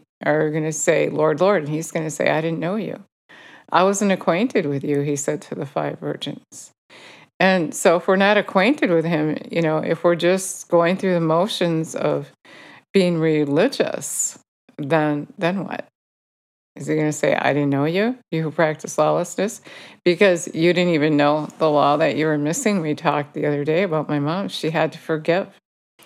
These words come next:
He said she wasn't ready for heaven because she had to forgive. We have to be in agreement with him in order to live with him when we leave here.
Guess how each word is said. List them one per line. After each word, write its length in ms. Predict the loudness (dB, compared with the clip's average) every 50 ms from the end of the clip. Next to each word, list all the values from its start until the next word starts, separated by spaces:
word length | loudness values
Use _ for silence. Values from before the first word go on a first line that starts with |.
| _ -20 -20 -20 -20 -20 -12 -4
He 120 | -2 0 0
said 300 | 2 4 4 4 4 2
she 140 | 0 0
wasn't 320 | 0 0 0 0 -2 0 2
ready 280 | 2 2 2 2 0
for 180 | 0 0 0 0
heaven 360 | 2 2 0 0 0 -2 -4
because 300 | -4 -6 -4 -4 -4 -4 -4
she 140 | -6 -6
had 180 | -4 -2 0 -2
to 80 | -2 -4
forgive. 520 | -6 -6 -8 -6 -6 -6 -6 -6 -6 -8 _ _ _ _ _ _ _ _ _ _ _ _ _ _ -20 -20 -20 -20 -8 -2
We 160 | 0 0 2
have 320 | 4 4 4 4 2 0 -6
to 60 | -8
be 280 | -6 -2 0 0 0 0
in 180 | 0 -2 -2
agreement 680 | -2 -2 -2 -2 -2 0 0 0 -2 -2 -4 -8 -10 -8
with 160 | -6 -6 -6 -4
him 260 | -6 -6 -4 -4 -4
in 100 | -2 -2
order 320 | -2 -2 -2 0 0 -2
to 220 | -4 -4 -8 -8 -6
live 200 | -4 -4 -2 -2
with 160 | -2 -2 0
him 140 | 0 0 0
when 180 | 0 0 0
we 120 | -2 -2 -2
leave 240 | -2 -4 -4 -4
here. 260 | -4 -6 -6 -6 -8